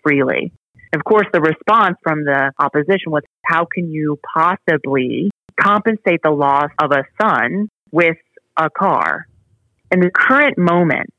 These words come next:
there is not a mass movement among mothers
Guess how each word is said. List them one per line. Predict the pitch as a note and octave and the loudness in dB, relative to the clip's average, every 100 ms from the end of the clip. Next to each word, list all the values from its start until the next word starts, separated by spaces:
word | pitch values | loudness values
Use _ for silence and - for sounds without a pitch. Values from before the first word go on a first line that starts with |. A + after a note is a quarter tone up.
| _ _ - | _ _ -2
there | F3+ F3 | 0 2
is | F#3+ F3 | 0 0
not | F3 F3 F3 F3 G3 G#3 - | 0 0 0 2 0 -2 -4
a | E3+ | -2
mass | D#3 D#3 D#3 D#3+ F3 _ _ _ | 0 0 0 0 -2 _ _ _
movement | D#3+ D#3 E3 D3+ C3+ C#3+ - - | -2 2 2 0 -2 -2 -6 -4
among | D3+ D3+ D3+ D#3+ F3+ F3+ | -2 0 2 2 2 2
mothers | D#3+ D#3+ C3 G2+ E2 | 2 0 0 -2 -2